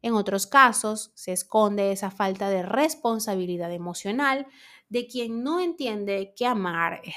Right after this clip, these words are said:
respetar. La manera en que nos hablan nos condiciona y lo hace hasta el punto de originar auténticos traumas. Hablarnos bien entre nosotras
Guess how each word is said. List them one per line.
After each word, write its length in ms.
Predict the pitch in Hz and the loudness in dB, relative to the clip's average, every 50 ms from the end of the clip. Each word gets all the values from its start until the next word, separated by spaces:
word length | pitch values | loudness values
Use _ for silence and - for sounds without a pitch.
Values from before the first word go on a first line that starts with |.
| - - | -12 -10
respetar. 680 | - 160 - - - 170 - 277 294 269 - - - _ _ _ _ _ _ _ _ _ _ _ _ _ _ _ _ _ _ _ _ _ _ _ _ _ _ - | -10 -12 -12 -12 -10 -2 4 6 6 6 6 2 -8 _ _ _ _ _ _ _ _ _ _ _ _ _ _ _ _ _ _ _ _ _ _ _ _ _ _ 0
La 120 | 240 247 254 | 2 4 4
manera 340 | 254 254 254 277 294 330 403 359 269 | 4 4 4 4 4 4 4 4 2
en 140 | 277 269 | 0 0
que 160 | 262 254 202 185 | 0 0 0 0
nos 240 | 180 180 175 - | 0 -2 -2 2
hablan 500 | 226 220 214 202 202 208 214 226 233 233 - - | 4 4 4 4 4 2 0 0 -2 -6 -10 -8
nos 560 | 220 220 220 226 226 240 240 247 247 247 - | -6 -4 -2 0 0 0 0 0 -2 -2 -4
condiciona 800 | - - 175 170 156 160 - - 240 233 214 190 180 185 - - _ - - - - - _ - | -6 -6 -6 -4 -4 -6 -4 -2 0 0 0 0 -2 -6 -12 -18 _ -20 -20 -20 -20 -20 _ -2
y 120 | 269 285 | 2 4
lo 160 | 285 294 294 | 6 6 8
hace 300 | 302 330 381 359 - - | 8 8 6 6 4 -2
hasta 280 | 339 285 277 - - 220 | -2 -2 -2 -4 -6 -4
el 120 | 185 190 | -4 -4
punto 460 | 196 - 262 262 262 254 254 - 233 220 | -4 -2 -2 -2 0 -2 -2 -2 0 0
de 100 | 202 190 | 2 0
originar 560 | 190 190 196 196 185 180 185 185 185 190 - - | 0 -2 -2 -4 -4 -4 -4 -4 -4 -4 -4 -4
auténticos 800 | 214 208 208 208 - 175 170 165 - 185 - - 180 - - - | -2 -2 -2 -2 -6 -8 -8 -8 -10 -12 -12 -12 -12 -12 -14 -14
traumas. 680 | - - - - - - - - 208 - - - _ _ _ _ _ _ _ _ _ _ _ _ _ _ _ - | -12 -12 -12 -12 -14 -18 -20 -20 -18 -18 -20 -20 _ _ _ _ _ _ _ _ _ _ _ _ _ _ _ -6
Hablarnos 760 | - 196 196 226 262 302 302 285 247 226 226 233 247 247 - | -4 -2 0 2 4 4 4 4 4 2 0 -2 -4 -4 -4
bien 320 | 220 220 202 185 180 175 | -4 -2 -2 -2 -4 -6
entre 240 | 165 165 - 175 170 | -8 -10 -10 -10 -8
nosotras 720 | 170 170 - - 294 311 294 302 - 220 233 240 - - | -8 -6 -4 -2 0 0 0 -2 -4 -4 -4 -4 -8 -12